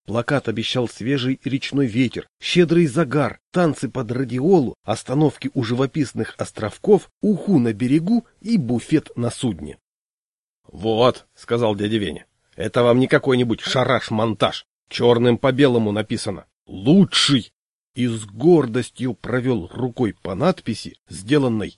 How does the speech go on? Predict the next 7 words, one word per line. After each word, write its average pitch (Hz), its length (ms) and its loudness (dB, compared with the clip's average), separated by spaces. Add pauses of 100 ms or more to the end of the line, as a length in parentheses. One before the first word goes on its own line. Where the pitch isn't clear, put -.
(120)
белым 127 520 0 (140)
по 147 100 2
голубому. 110 640 -2 (1900)
Мы 127 320 0
растворяемся 120 880 -4
в - 140 -18
коллективе. 101 640 -8